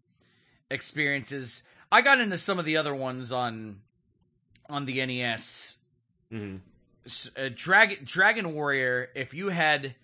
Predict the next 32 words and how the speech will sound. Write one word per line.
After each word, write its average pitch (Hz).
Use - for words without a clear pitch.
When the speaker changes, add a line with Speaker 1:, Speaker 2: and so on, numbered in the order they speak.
Speaker 1:
if 139
you 226
had 226
a 175
subscription 165
to 127
Nintendo 127
Power 120
when 139
the 131
first 147
Dra-, 131
uh, -
uh, 117
w-, 131
it 180
was 190
released 202
in 127
the 135
United 131
States 139
as 110
Dragon 156
Warrior. 165
It's 143
actually, 190
uh, 165
Dragon 165
Quest 131
in 131
Japan, 123